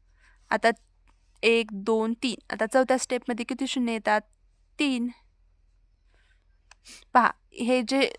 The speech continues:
अंक आहेत, एकाखाली एक लिहायचे आहेत, कारण आपल्याला नंतर याची बेरीज करायची आहे.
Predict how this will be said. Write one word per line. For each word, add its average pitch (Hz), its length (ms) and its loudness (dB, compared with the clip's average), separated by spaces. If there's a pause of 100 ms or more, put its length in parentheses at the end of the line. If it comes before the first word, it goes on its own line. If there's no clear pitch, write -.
अंक 254 280 4
आहेत, 247 300 4
एकाखाली 240 440 -2
एक - 280 -6
लिहायचे 240 320 -2
आहेत, 214 160 -2 (100)
कारण 226 300 2
आपल्याला 220 340 -2
नंतर 208 260 -6
याची 208 240 -6
बेरीज 294 340 -2
करायची 208 380 -4
आहे. 208 240 -8